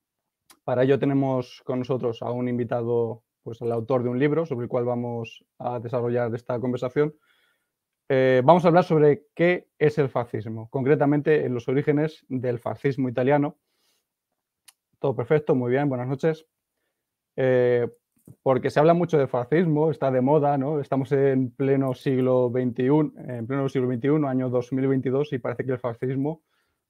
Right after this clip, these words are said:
pues parece que la mancha de Roma se produjo anteayer o algo así, ¿no? Todo es fascista, eh, comer carne es fascista, eh,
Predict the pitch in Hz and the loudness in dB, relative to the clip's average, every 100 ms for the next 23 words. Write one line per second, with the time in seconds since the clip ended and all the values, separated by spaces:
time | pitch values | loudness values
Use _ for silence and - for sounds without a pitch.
0 | _ - 123 117 127 131 139 139 143 135 | _ -2 0 2 0 2 2 2 4 2
1 | 131 143 135 127 135 131 135 123 117 120 | 4 2 2 0 0 0 0 -2 0 2
2 | 139 123 127 117 - 120 120 - _ _ | 2 4 4 2 -2 -6 -6 -12 _ _
3 | _ _ _ _ 143 147 147 131 180 165 | _ _ _ _ 4 6 4 2 0 0
4 | 190 180 156 135 120 127 131 139 135 131 | 0 2 2 2 2 2 2 2 2 0
5 | 131 - 120 - 156 143 - 156 160 127 | -2 -4 -8 -4 -6 -4 0 2 2 0
6 | 123 120 | 0 0